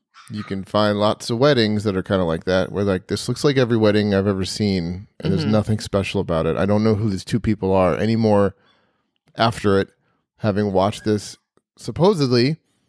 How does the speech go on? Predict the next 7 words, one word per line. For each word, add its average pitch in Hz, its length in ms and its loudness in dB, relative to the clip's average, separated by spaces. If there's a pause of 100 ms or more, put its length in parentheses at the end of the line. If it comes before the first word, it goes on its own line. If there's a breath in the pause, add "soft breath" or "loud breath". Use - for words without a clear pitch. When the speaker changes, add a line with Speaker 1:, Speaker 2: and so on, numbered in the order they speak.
(520)
Speaker 1:
very 127 260 2
important, 151 400 0
meaningful 156 580 0 (140)
ceremony 120 520 2 (120)
loaded 120 260 0
with 135 220 -4
ritual. 101 420 0